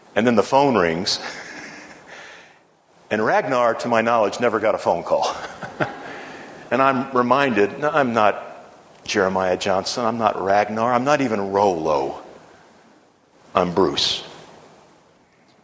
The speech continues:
So self-identity is one thing, reality is another. I was at a conference once when, uh,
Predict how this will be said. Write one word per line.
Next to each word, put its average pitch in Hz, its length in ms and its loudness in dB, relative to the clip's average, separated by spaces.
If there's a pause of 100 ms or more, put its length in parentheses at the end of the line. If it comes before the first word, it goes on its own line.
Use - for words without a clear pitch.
(420)
So 110 200 2
self-identity 117 880 2
is 87 140 -2
one 95 220 0
thing, 78 280 -6
reality 110 480 2
is 78 100 -6
another. 73 380 -2 (1500)
I - 40 2
was 170 120 2
at 160 80 4
a 120 60 0
conference 147 580 2
once 98 400 0
when, 104 160 2
uh, 92 240 2